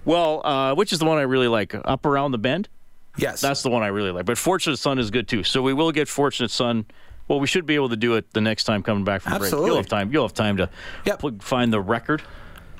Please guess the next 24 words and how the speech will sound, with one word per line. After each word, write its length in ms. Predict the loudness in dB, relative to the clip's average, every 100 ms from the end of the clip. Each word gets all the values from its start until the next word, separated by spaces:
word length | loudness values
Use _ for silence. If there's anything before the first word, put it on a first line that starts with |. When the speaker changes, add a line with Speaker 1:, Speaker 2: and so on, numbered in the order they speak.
| -18 -18 -14 -12 -4
Speaker 2:
I 60 | -2
gotta 160 | -2
go 120 | -2 -4
digging 380 | -2 -2 -2
through 200 | 0 0
Halsey's 440 | 0 -2 0 -2 -2
collection, 480 | 0 0 0 0 2
but 80 |
I 140 | 2 2
think 240 | 0 0
I 40 | 0
know 120 | 2
where 160 | 2
it 80 | 0
is. 120 | -2
So. 220 | -2 -4 -6 -12 -16 -18 -20 -20 -20 -20 -20 -20 -20 -20 -20 -20 -20 -20 -20 -20 -20 -20 -4
Speaker 1:
Uh, 260 | 0 0 0
Adam 360 | 0 0 0
says 360 | 0 0 2 2
it's 180 | -2 -2
pronounced 540 | -2 0 0 -2 -2
ogling. 460 | 0 2 2 0 -4 -16 -20 -20 -4
All 140 | 0 2
right. 180 | 0